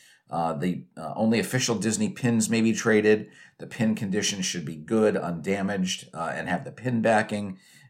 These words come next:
There needs to be, uh, one pin traded at a time, and you may trade a maximum of two pins per cast member or trading board per day.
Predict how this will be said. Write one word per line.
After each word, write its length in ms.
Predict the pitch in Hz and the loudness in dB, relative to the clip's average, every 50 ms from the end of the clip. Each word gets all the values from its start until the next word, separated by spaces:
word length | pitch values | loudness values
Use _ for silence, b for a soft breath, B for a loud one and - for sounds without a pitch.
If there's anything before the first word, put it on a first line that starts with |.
| b - | b 2
There 100 | 98 95 | 2 2
needs 280 | 98 104 104 90 - - | 4 2 2 0 0 -2
to 80 | 98 | -2
be, 420 | 92 - 98 95 95 95 92 90 - | -2 0 2 2 4 4 2 2 0
uh, 160 | - 80 85 | -4 -6 -6
one 320 | 82 87 92 110 120 131 127 | -4 -2 0 2 2 2 0
pin 320 | 127 - 139 123 113 110 | -2 0 0 2 2 2
traded 420 | - - - 104 101 98 95 95 90 | 0 0 0 0 0 0 0 0 -2
at 100 | 82 80 | -2 -6
a 60 | 80 | -8
time, 560 | 73 - - 117 120 117 113 113 113 110 107 B B B B B B | -10 -8 -4 0 2 2 4 4 2 2 0 B B B B B B
and 100 | 107 104 | -4 0
you 80 | 104 110 | 2 2
may 140 | 107 107 104 | 2 2 2
trade 260 | - - - 104 104 | 0 0 0 2 2
a 60 | 101 | 2
maximum 560 | 95 104 117 131 143 - 123 117 110 110 104 | 2 2 2 2 2 0 -2 -2 -2 -2 -2
of 120 | 92 - - | -4 -6 -6
two 220 | - - 180 - | -4 -4 -4 -4
pins 400 | - - - 123 113 110 107 - | -4 -4 -2 0 0 2 0 0
per 220 | - - 113 113 113 | -2 -4 -6 -6 -4
cast 400 | - 107 101 104 101 - - 98 | -4 -2 -2 0 -2 -2 -4 -2
member 500 | 98 98 95 92 95 92 92 92 B B B B B B | 0 2 2 4 4 4 2 0 B B B B B B
or 220 | - 117 139 143 143 | 0 2 2 2 2
trading 500 | 143 - - 120 117 110 101 95 95 92 | 0 -4 0 0 0 0 2 0 0 0
board 340 | 87 90 87 87 87 - - | 0 0 0 0 -2 -4 -8
per 240 | - - 87 87 | -10 -6 -6 -6
day. 460 | 80 73 85 82 76 71 60 60 - | -4 -4 -4 -2 -2 -4 -4 -8 -16